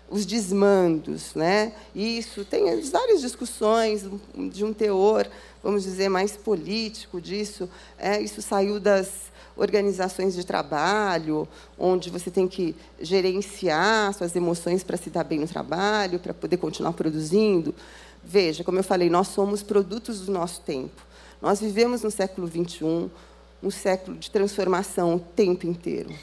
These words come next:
Então, nós não somos mais daquela forma de uma sociedade mais disciplinar, né? É, uma sociedade de mais de conteúdo,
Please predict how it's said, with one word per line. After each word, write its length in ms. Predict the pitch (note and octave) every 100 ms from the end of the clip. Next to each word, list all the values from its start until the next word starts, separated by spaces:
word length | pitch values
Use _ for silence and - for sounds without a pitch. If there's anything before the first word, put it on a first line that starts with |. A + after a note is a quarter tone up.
| -
Então, 200 | - F#3+
nós 240 | G3 G3 G#3+
não 240 | A#3 D4
somos 760 | - - - A#3 A3 E3 D#3 -
mais 580 | D3+ F3 D3+ - - - - - - - - - -
daquela 560 | E3+ F#3+ - G#3+ F#3 F3
forma 680 | - - F#3 D#3 D3 D3
de 120 | - D#3+
uma 160 | E3
sociedade 720 | F3 E3+ - D#3+ E3 E3+ D#3+
mais 220 | D#3+ F3+
disciplinar, 1000 | D#3 E3+ - G3 - F3+ D#3+ D#3 F3 E3 - - - - -
né? 280 | D3+ F3+ G3 - - - - -
É, 320 | E3+ E3+ E3 A#2
uma 560 | F3 E3+ E3+ F3 E3
sociedade 840 | E3+ F3 - E3+ F3+ F3+ F3+ E3 E3+ -
de 100 | E3
mais 240 | F3+ F#3+
de 80 | E3+
conteúdo, 960 | - F#3+ F#3+ F3+ D#3+ F3+ G3+ F3 D3